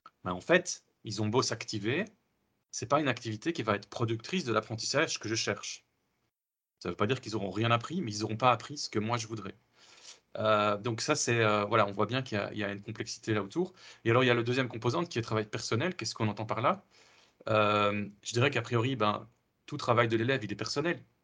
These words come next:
Quand un élève accepte de pr-, consacrer son attention à nous écouter, à entendre, à essayer de comprendre ce qu'on raconte, c'est déjà un travail personnel dans le sens où il n'y a que lui qui peut le faire.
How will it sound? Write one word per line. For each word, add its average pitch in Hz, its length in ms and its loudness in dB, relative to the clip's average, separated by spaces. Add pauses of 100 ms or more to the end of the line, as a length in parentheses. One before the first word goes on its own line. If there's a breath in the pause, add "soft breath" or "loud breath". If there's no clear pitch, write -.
(140)
Quand 110 180 -4
un 110 80 2
élève 117 360 4 (800)
accepte 117 440 -2
de 113 160 -2
pr-, - 220 -8
consacrer 117 360 -2
son 120 140 -4
attention 113 400 -2
à 107 40 2
nous 107 180 -2
écouter, 120 480 -2 (560 loud breath)
à 113 260 4
entendre, 127 460 2
à 110 100 6
essayer 110 200 0
de 113 40 -10
comprendre 117 400 0
ce - 60 -14
qu'on 101 120 -8
raconte, 160 460 -4 (320 soft breath)
c'est - 200 -4
déjà 110 240 2
un 117 100 0
travail 110 240 0
personnel 147 360 0
dans 123 80 4
le 117 60 0
sens 131 220 -6
où - 20 -2
il 107 40 0
n'y 107 60 4
a 101 40 0
que 120 160 -2
lui 156 180 0
qui - 120 -8
peut 127 100 0
le 123 60 0
faire. - 340 0